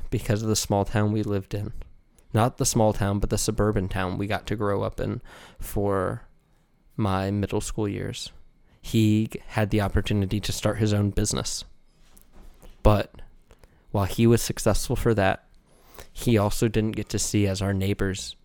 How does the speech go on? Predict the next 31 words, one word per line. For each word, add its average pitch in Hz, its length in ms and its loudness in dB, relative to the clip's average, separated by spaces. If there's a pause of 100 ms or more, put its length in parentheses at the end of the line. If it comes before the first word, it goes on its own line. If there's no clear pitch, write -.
(360)
who 113 100 4
didn't 107 240 2
have 104 480 -2
the 104 100 -2
same 101 280 0
skill - 280 -4
set, - 400 -2
who 107 300 0 (100)
weren't 107 260 2
educated 110 680 -4 (500)
like 107 200 -2
he 104 120 0
was, 101 460 -2 (420)
who 117 80 2
didn't 101 220 2
have 104 200 0
a 101 60 -2
strong 101 320 2
family 101 400 0
unit. 110 460 0 (1080)
They 101 180 4
didn't 101 220 4
have 98 200 -2
those 98 180 0
same 92 280 -4
skills - 360 -6
that - 120 -12
he 95 180 -6
did. - 300 -10 (1300)
So 113 220 6
while 101 400 4